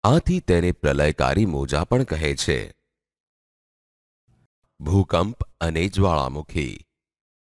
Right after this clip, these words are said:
સારાંશ: ભૂકંપ અને જ્વાળામુખી આ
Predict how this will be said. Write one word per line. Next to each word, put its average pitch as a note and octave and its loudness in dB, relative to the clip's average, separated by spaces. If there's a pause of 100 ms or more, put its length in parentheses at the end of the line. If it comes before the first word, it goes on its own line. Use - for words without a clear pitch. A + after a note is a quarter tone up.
(100)
સારાંશ: F2 0 (220)
ભૂકંપ C#3+ -2 (160)
અને G2+ 0
જ્વાળામુખી D#2 -2 (560)
આ D#3+ 0